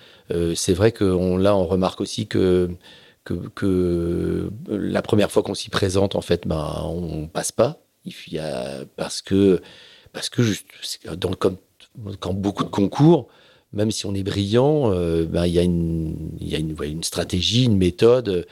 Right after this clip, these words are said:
qui permet, ben, de se valoriser. Euh, si jamais on n'a pas, on n'a pas en tête cette stratégie, euh, c'est compliqué de, de briller. Mais pour nous, en tout cas, on est conscient de ça. Mais on considère aussi que,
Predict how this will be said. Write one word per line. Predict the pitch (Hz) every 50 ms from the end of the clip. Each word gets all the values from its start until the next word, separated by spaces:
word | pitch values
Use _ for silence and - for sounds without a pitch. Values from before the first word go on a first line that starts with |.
| - - - - - - - - - _ _
qui | - - 92
permet, | - 104 92 85 92 104 117 127 123 110 92
ben, | 90 90 90
de | 87 87 92
se | 87 - - -
valoriser. | 101 95 95 92 90 98 98 95 107 123 139 147 143 123
Euh, | 107 98 92 90
si | - - - 90
jamais | 92 90 98 117
on | 117 107
n'a | 90 87
pas, | - 107 104 104 104
on | 101 95
n'a | 90 85 82
pas | - 98
en | 95
tête | 95 - 113 113 -
cette | - - 95 87
stratégie, | - - - 92 87 - 98 92 90 123 139 160 170 160 - - - - - - - - - - - - - - - _ _ -
euh, | 90 85 85 82 85 85 82 82 85 85
c'est | - - -
compliqué | - - 98 - - - - 151 131
de, | 113 104 98 98
de | 92 101 98
briller. | - 120 120 127 147 -
Mais | 127 131 - - _ _ _ _ _
pour | - 120 117 123
nous, | 135 160 160
en | 135
tout | 110 -
cas, | - 113 90 69 - 85 101 -
on | 98 101
est | 95
conscient | - - 123 - - - 151
de | 139 117
ça. | - 98 - 90 92 107 - _ - -
Mais | 92 90 90 92 98 101 104 101 90 82 90 - - - _ _ -
on | 80 80
considère | - - 95 - - 107 101 110 110 98
aussi | 92 - - - - 120 -
que, | - - 101 85 80 78 80 80